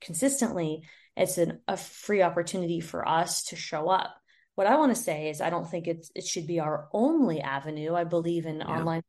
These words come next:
Speaker 1: marketing, content marketing, and that would be using blogs, long form content, whether you're doing podcast episodes like this. I'm a, a newer fan of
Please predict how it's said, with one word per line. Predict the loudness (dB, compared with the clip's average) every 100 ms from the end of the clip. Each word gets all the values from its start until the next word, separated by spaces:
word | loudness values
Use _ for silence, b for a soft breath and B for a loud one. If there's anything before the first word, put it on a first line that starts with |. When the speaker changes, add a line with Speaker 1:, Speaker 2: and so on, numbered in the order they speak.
| _ -8
Speaker 1:
marketing, | -4 -4
content | 0 0 2 2
marketing, | 0 -2 -2 -2
and | 0
that | 0 -2
would | -2
be | -4 -4 -6 B B -8
using | -4 -2 0
blogs, | 4 6 6 4 0
long | 0 0 0
form | -2 -2
content, | -2 -4 -2 -2 -2
whether | 0 0 -2
you're | -4 -4
doing | -2 -4 -4
podcast | -4 -4 -2 -2
episodes | -2 -2 0 2 2 -2
like | -4 0
this. | 2 2 0 -6 B B B
I'm | -2 0
a, | -2 -2
a | -2 0
newer | 0 2 4 4
fan | 2 -2 0 0 0
of | 0 -2 -2